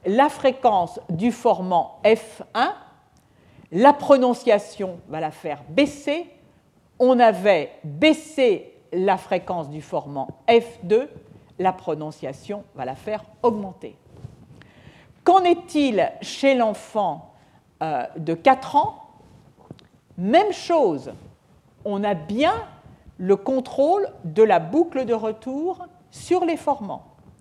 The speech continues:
Et qu'en est-il chez l'enfant de deux ans et demi ? Eh bien, rien. Rien, c'est-à-dire qu'il n'y a pas de correction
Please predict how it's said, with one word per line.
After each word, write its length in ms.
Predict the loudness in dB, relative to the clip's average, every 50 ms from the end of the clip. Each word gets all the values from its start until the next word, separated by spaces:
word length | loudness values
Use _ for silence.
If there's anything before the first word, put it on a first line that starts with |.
| _ _ _ _ _ _ _ _ _ _ _ _ _ -16
Et 100 | -16 -16
qu'en 280 | -12 -6 -6 -4 -4 -2
est-il 440 | -4 -6 -6 -6 -8 -8 -8 -8 -10
chez 200 | -12 -12 -10 -8
l'enfant 380 | -8 -8 -10 -12 -14 -14 -12
de 120 | -12 -12 -12
deux 280 | -12 -10 -12 -10 -10
ans 100 | -10 -12
et 80 | -12 -12
demi ? 340 | -12 -14 -14 -14 -14 -16 -16 -18 _ _ _ _ _ _ _ _ _ _ _ -2
Eh 120 | 0 0 2
bien, 360 | 2 2 2 2 2 2 0 -6 -12 -16 -14
rien. 480 | -10 -4 -2 0 0 0 -2 -4 -6 -10 -16 -20 _ _ _ _ _ _ _ _ _ _ _ -16 -10
Rien, 420 | -6 -2 2 4 4 6 4 4 2 -2 -8 -14 -20 -20 _ _ _ -20 -20 -20 -20
c'est-à-dire 580 | -6 0 2 2 2 2 0 0 0 -2 -6 -6 -8 -10
qu'il 680 | -6 -4 -4 -4 -6 -10 -16 _ _ _ -6 -6 -4 -4
n'y 100 | -4 -6
a 60 | -8 -8
pas 380 | -8 -4 -2 -2 -2 -2 -4 -10 -12
de 240 | -12 -6 -4 -4 -4
correction 1040 | -4 -6 -14 _ -2 0 2 2 2 0 -2 -4 -6 -18 -14 -6 -2 -2 0 -2